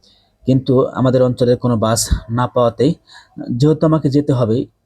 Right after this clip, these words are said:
এই কারণে টাঙ্গাইলের একটি বাসে উঠে বসলাম এবং টাঙ্গাইল বাস স্ট্যান্ডে নেমে তারপরে আমরা সিএনজি বা, আহ, অন্যান্য যানবাহনে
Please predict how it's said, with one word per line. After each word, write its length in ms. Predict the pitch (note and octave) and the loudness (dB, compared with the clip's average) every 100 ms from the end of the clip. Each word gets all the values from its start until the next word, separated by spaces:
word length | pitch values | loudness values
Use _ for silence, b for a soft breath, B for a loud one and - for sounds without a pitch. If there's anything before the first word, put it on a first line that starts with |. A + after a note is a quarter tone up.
| - | -10
এই 100 | B2+ | -4
কারণে 420 | C3+ B2+ B2 D#3 b b b b - F#2+ | -2 0 0 -4 b b b b -10 -2
টাঙ্গাইলের 420 | C3+ C#3 C#3 C3 | 2 4 4 2
একটি 200 | B2+ B2+ | 0 -2
বাসে 380 | A2+ A2 A2+ A#2+ - _ _ _ _ _ - _ _ _ _ _ _ _ | -2 -2 -2 -2 -6 _ _ _ _ _ -20 _ _ _ _ _ _ _
উঠে 180 | B2 C#3 | 0 2
বসলাম 360 | A#2+ - C3+ F#3 - _ _ _ - | 0 0 0 -2 -8 _ _ _ -4
এবং 200 | A#2 A2+ | -4 -2
টাঙ্গাইল 280 | C3+ C3 C3 | -2 0 2
বাস 180 | A#2+ A#2+ | 2 0
স্ট্যান্ডে 320 | - C3+ B2+ | 0 2 2
নেমে 180 | B2+ D3+ | 2 2
তারপরে 360 | - A#2 B2 A#2+ | 0 -2 0 0
আমরা 140 | A#2 | 0
সিএনজি 440 | A2+ - B2 A#2+ | -2 -2 0 0
বা, 120 | A#2 A#2 | -2 -2
আহ, 540 | - - - - - | -4 -16 -20 -8 0
অন্যান্য 400 | A2 B2 A#2+ B2 | 2 4 2 2
যানবাহনে 520 | A#2+ A#2+ A#2+ B2 C3+ | 2 2 2 2 0